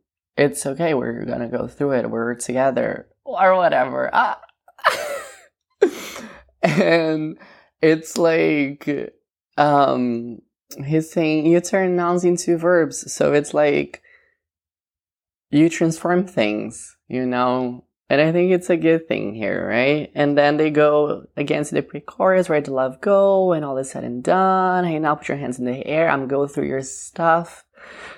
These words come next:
What's that? Probably a code for, for sex.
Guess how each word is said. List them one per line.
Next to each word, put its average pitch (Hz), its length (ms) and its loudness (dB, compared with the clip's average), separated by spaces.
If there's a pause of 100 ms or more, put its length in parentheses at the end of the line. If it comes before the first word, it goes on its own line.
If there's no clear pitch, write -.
(140)
What's 160 640 2
that? 123 500 2 (160)
Probably 139 960 2
a - 160 -12
code 127 240 -4
for, 117 400 -8
for 113 560 -8 (1080)
sex. - 460 -4